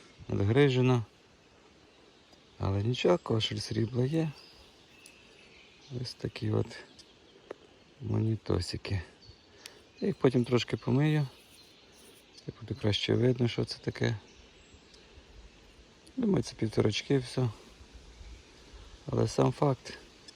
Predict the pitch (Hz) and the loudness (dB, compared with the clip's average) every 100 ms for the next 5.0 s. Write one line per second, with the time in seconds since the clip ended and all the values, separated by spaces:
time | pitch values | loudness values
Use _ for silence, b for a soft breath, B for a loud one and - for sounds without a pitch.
0 | - - - B B B - - 107 - | -20 -20 -20 B B B -18 -6 -6 -4
1 | 107 110 123 - 151 139 - - - - | -4 0 0 0 0 0 -2 -14 -20 -20
2 | - - - - - - - - - - | -20 -20 -20 -20 -20 -20 -20 -20 -20 -20
3 | - - - - - - B B B B | -20 -20 -20 -20 -20 -20 B B B B
4 | - - - 160 151 175 190 214 127 | -20 -20 -6 0 4 4 4 2 0